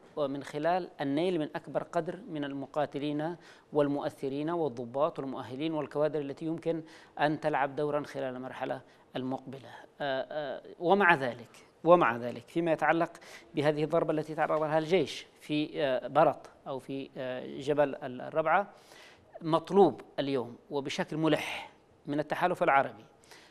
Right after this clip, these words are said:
أن يجري تحقيقًا مهنيًا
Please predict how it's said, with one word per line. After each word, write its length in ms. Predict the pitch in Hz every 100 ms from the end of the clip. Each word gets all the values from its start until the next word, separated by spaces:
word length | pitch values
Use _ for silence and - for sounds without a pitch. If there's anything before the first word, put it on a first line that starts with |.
| - 143
أن 100 | 151
يجري 280 | 160 165
تحقيقًا 720 | 143 147 - - 165 143 - 110 - -
مهنيًا 760 | 143 143 156 160 160 143 123